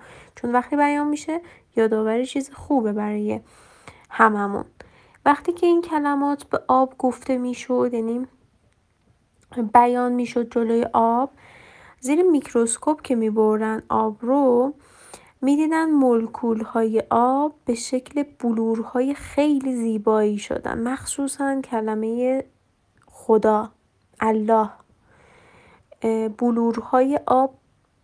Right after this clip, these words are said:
خیلی زیبا می‌شد، یعنی یه شکل الماس به خودش می‌گرفت. مولکول‌ها به هم می‌چسبیدن و ش-، یک شکل شکیلی به خودش می‌گرفت. همینطور بالعکس،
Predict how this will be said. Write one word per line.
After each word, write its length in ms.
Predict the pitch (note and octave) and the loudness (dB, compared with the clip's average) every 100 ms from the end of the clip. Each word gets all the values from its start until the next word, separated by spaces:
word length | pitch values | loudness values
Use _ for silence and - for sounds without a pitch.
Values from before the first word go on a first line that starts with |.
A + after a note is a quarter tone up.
| _ - | _ -20
خیلی 720 | - - D#4 E4 C4 A3 G#3+ | -16 0 2 4 2 0 -2
زیبا 440 | G3+ G#3 G3+ G3+ | -2 -2 2 2
می‌شد، 540 | G3+ G3+ - - A3 A3+ | 0 -6 -4 -4 -2 -4
یعنی 320 | A3 A3+ A#3 - - _ - A#3 A3+ | -6 -6 -8 -14 -20 _ -8 -8 -2
یه 380 | B3+ C4+ C#4 - | 0 0 0 -6
شکل 400 | - B3+ - C4 A#3 | -4 -4 -2 -4 0
الماس 680 | A3+ A3+ A3+ A#3+ A#3 A3 | 0 0 2 2 2 -2
به 100 | - | -6
خودش 440 | G#3 - - - - | -6 -6 -8 -10 -10
می‌گرفت. 580 | - G1+ - - - - _ _ _ _ _ _ _ _ _ - | -8 -8 -8 -12 -20 -20 _ _ _ _ _ _ _ _ _ -2
مولکول‌ها 460 | B3 A#3+ B3 A3+ B3 | 0 2 -2 2 2
به 100 | A#3 | 2
هم 180 | A3+ | 0
می‌چسبیدن 720 | A3+ A#3+ D4 D4 - D4+ D#4+ F4+ F4+ - - - _ | -2 -2 -2 -2 -2 -4 -2 -4 -6 -20 -20 -20 _
و 280 | A3+ A3 A3 | 2 4 0
ش-، 200 | - - | -6 -10
یک 460 | A3+ B3+ C4+ - - _ _ C4 | -4 -4 -4 -12 -20 _ _ -14
شکل 460 | - A#3+ A#3+ C4 | -4 -4 -2 -2
شکیلی 580 | C4 - A3+ A3+ A3+ G#3 | -2 -2 -4 -4 -4 -2
به 120 | G#3 | -4
خودش 480 | G#3 - G#3 G#3+ - | -4 -6 -4 -6 -8
می‌گرفت. 420 | - - - - _ _ _ _ - - _ _ _ _ _ | -10 -8 -10 -12 _ _ _ _ -20 -20 _ _ _ _ _
همینطور 480 | - E4+ G4 F#4 F4+ | 0 4 4 6 4
بالعکس، 720 | D#4 A#3 A3+ A3 G#3+ - - | 6 4 4 0 -2 -8 -10